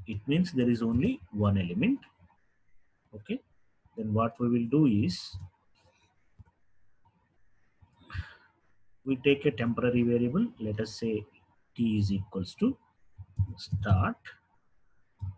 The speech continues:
and then because there is only one node, and if we delete it, start mu-, must point to null only. Uh, start is equal to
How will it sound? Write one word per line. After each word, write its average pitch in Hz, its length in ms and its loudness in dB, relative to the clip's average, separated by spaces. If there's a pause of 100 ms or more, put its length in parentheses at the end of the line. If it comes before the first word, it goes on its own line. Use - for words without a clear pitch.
(560)
and 92 220 -8
then 123 300 0 (1400)
because 143 280 4
there 147 140 8
is 143 140 6
only 156 240 6
one 147 240 6
node, 202 320 4
and 143 160 2
if 139 160 -2
we 143 100 4
delete 147 300 4
it, - 160 2 (100)
start - 400 2
mu-, 139 140 2 (200)
must 131 300 -2
point 127 380 2
to 254 180 4 (180)
null 113 280 2
only. 110 340 2 (1000)
Uh, 135 220 0
start 123 460 2
is 117 120 2
equal 113 360 -4
to 254 200 -2